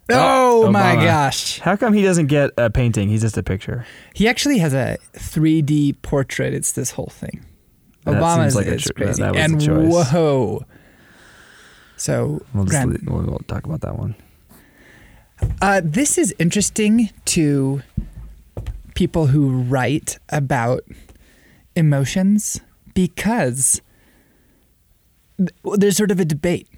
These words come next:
Speaker 1: that I stumbled on.
Speaker 2: Okay.
Speaker 1: And it was, are the presidents trying to represent themselves differently? Like, how much is,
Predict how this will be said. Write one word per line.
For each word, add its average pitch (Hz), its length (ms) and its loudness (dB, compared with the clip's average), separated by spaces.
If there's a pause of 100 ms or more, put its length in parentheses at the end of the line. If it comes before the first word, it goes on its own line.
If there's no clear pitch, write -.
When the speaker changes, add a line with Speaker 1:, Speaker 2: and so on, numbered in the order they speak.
(260)
Speaker 1:
that 131 120 -4
I 107 80 -6
stumbled 139 400 -4
on. 160 220 -2 (420)
Speaker 2:
Okay. 131 260 0 (720)
Speaker 1:
And 156 160 2
it 170 140 0
was, 151 500 2 (1040)
are 233 560 0 (160)
the 175 80 -4
presidents 151 800 -2 (320)
trying 175 280 0
to 151 120 -2
represent 165 560 -2
themselves 139 420 0
differently? 139 680 -4
Like, 151 120 -6
how 208 280 -2
much 175 480 0
is, 131 440 -2